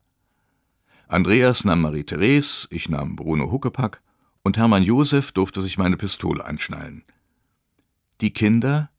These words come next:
bestaunt und betastet, befragt und schon im Voraus mit allerlei Zeug beschenkt,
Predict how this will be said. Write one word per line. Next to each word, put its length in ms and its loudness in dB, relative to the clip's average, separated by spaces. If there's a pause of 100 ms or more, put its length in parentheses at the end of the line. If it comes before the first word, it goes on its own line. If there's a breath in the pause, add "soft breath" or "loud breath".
(120)
bestaunt 560 -2
und 140 -10
betastet, 760 -8 (640 soft breath)
befragt 540 0
und 160 -2
schon 140 0
im 80 0
Voraus 460 0
mit 240 -4
allerlei 380 4
Zeug 360 -2
beschenkt, 480 -2